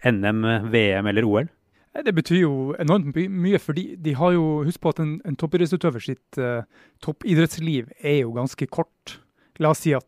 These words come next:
Speaker 2: de er på topp i ti år da, og så går du rundt nå og kjenner på følelsen av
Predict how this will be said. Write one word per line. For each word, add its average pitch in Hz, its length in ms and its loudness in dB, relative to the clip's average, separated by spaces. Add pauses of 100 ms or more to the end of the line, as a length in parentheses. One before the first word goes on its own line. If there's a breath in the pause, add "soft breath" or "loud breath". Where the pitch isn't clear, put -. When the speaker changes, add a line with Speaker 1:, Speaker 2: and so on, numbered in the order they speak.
Speaker 2:
de 135 140 -2
er 131 80 -2
på 151 100 -2
topp - 380 -8
i 131 340 -2
ti 185 240 0
år 190 220 4
da, 113 100 -6 (520 soft breath)
og 196 160 -4
så 156 500 6
går 156 160 2
du 135 80 2
rundt 147 240 0
nå 147 100 2
og 135 120 -2
kjenner 151 340 -2
på 127 100 -10
følelsen 139 480 -4
av 117 80 -6